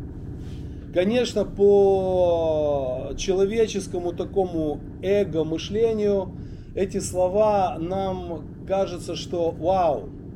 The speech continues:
если Бог сказал: "Это моё дитя, и теперь через него будет исполняться моя воля", значит, в нашей жизни, э, будет просто везде красная дорожка.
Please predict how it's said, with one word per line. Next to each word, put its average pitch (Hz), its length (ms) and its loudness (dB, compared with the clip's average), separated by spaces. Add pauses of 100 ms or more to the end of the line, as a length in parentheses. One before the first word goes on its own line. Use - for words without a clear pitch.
(580)
если 170 460 2
Бог 202 360 2
сказал: 180 640 0 (960)
"Это 196 320 4
моё 180 320 0
дитя, 160 560 0
и 143 100 0
теперь 160 420 -4
через 151 300 -4
него 165 240 -2
будет 156 320 -4
исполняться 156 680 -4
моя 135 300 -2
воля", 175 440 0 (440)
значит, 170 600 -2
в 151 100 -8
нашей 185 380 -2
жизни, 180 720 -4 (560)
э, 151 160 -2
будет 180 420 -4
просто 208 340 4
везде 170 320 -2
красная 180 520 0
дорожка. 190 560 0